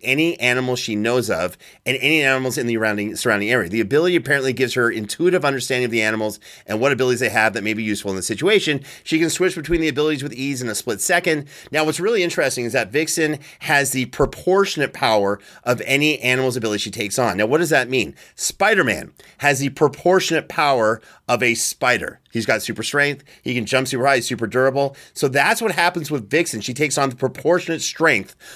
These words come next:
of that creature. In other words, it gets magnified. So let's talk about what she can do. She's got accelerated healing, right, which is really cool. She uses the healing from, like, earthworms,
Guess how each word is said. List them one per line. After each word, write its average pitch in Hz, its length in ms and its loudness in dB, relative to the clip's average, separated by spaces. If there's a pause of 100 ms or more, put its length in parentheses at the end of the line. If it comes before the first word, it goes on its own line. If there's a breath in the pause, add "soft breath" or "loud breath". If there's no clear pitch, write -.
(160 loud breath)
of 139 120 2
that 135 180 0
creature. 127 220 0
In 139 60 2
other 147 80 2
words, 135 160 2
it 120 60 -6
gets 110 200 0
magnified. 113 680 -2 (200 loud breath)
So 127 460 2
let's 170 180 0
talk 185 160 2
about 151 200 2
what 135 140 4
she 131 140 -4
can 104 160 -6
do. 101 260 -2 (300 loud breath)
She's 135 180 -4
got 156 140 2
accelerated 180 580 2
healing, 123 600 -2
right, 123 240 2
which 120 120 -6
is 117 100 -6
really 123 200 0
cool. 131 320 2 (180 loud breath)
She - 180 -2
uses 190 240 2
the 160 140 2
healing 175 520 0
from, 135 260 0
like, 113 160 2 (100)
earthworms, 139 640 2